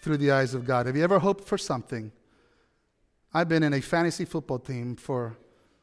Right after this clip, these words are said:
eighteen years. I have yet to win a Super Bowl. I'm close this year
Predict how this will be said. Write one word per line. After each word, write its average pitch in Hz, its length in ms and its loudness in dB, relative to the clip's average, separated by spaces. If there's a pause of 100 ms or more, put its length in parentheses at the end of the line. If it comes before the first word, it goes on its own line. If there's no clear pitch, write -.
(140)
eighteen 170 380 0
years. 117 420 -2 (1700)
I 147 120 2
have 139 140 0
yet 160 280 2
to 165 80 -2
win 139 300 0
a 156 80 -6
Super 139 320 -8
Bowl. 110 300 -8 (3000)
I'm 156 160 2
close 262 440 6
this 185 240 -2
year 127 280 -2